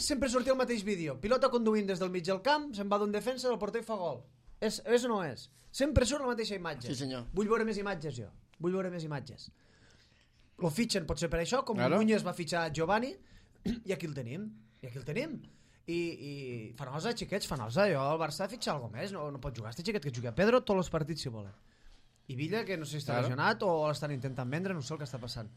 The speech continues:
Speaker 1: Però no pot ser, eh? És que al final sembla que siguem... Ho va dir una vegada Tito, aquí no som una O N G, o no sé com ho va dir. Pues si no ho som, que no jugui. Que ara no està al nivell. Que el tanquen a la càmera aquella de Raúl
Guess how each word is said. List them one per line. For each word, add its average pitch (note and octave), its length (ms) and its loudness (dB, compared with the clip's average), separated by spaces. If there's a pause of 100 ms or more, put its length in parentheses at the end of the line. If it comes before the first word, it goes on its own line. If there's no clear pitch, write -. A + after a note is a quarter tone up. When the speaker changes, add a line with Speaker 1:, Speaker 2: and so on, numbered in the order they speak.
(400)
Speaker 1:
Però C#3 220 -4 (960)
no - 100 -16
pot - 160 -2
ser, A2+ 160 -12
eh? C#3+ 160 -2 (300)
És - 80 -14
que - 80 -4
al D3 60 -2
final D#3 180 -2
sembla F3+ 240 -2
que G#3 80 -2
siguem... A3 340 0 (300)
Ho F3+ 80 2
va F3+ 100 6
dir E3 100 -2
una A#3+ 100 2
vegada F#3+ 340 4
Tito, C#3+ 320 -2
aquí C3+ 160 -8
no F#3+ 120 -4
som F#3+ 200 -4
una A#3 200 0
O D#3+ 60 4
N C#3+ 220 0
G, D3 220 2
o D3+ 60 0
no C#3+ 40 -2
sé C#3 80 -2
com C#3 140 -4
ho - 20 -2
va C3+ 80 -2
dir. A#2+ 140 -4 (100)
Pues E3 160 -2
si F3 80 -2
no F#3 120 0
ho D#3+ 40 -2
som, B3+ 280 4 (500)
que G#3+ 100 -2
no G#3 120 0
jugui. D3 260 -4 (560)
Que F3+ 100 4
ara G3+ 160 6
no G#3 80 0
està - 160 -4
al E3 80 -2
nivell. C3 280 -4 (120)
Que - 100 -6
el D3+ 80 -2
tanquen G3 300 0
a F3+ 60 0
la E3+ 100 -2
càmera D#3+ 280 -2
aquella C#3+ 200 -2
de C#3 80 -2
Raúl F#3+ 380 2